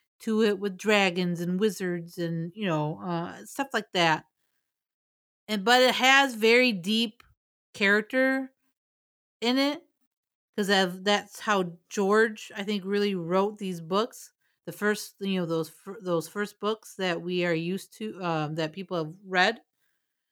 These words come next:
You know, obviously, as you, as Katie mentioned, you know, we only have up until a certain point. And then I, season six, seven, eight of Game of Thrones was all kind of new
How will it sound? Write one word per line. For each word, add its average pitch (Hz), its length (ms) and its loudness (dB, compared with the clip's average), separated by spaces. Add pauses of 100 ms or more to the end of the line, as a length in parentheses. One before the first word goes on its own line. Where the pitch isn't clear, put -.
(200)
You 202 100 -2
know, 208 60 6
obviously, 220 500 4
as 196 180 0
you, 202 180 -2
as 190 280 0
Katie 196 300 0
mentioned, 185 460 -2
you 170 80 -4
know, 170 160 0
we 180 320 -2
only 202 260 0
have 190 440 2
up 214 160 -8
until 202 240 -2
a 185 60 -2
certain 190 300 -4
point. 180 480 -2 (1080)
And 175 180 -2
then 185 460 2
I, 180 200 -4 (100)
season 196 440 -6
six, 226 360 -4
seven, 190 300 0
eight 233 200 2
of 202 80 0
Game 185 160 0
of 185 100 -6
Thrones 180 280 -2
was 170 180 0
all 180 420 4
kind 175 340 -2
of 165 360 0 (840)
new 262 840 4